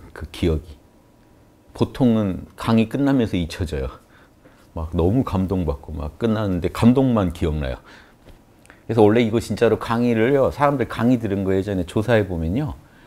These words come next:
강의 듣고 나잖아요. 강의 때 날린 개그나 기억해요.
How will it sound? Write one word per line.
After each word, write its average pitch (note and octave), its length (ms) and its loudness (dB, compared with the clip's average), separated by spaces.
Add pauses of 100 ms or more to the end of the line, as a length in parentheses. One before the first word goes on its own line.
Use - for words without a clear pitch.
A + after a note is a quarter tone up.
(260)
강의 A#2 280 0
듣고 - 240 -2
나잖아요. F#2 640 0 (760)
강의 D3+ 340 2
때 C#3+ 120 2
날린 F#2+ 300 4
개그나 G#2+ 440 0
기억해요. D#2+ 520 -6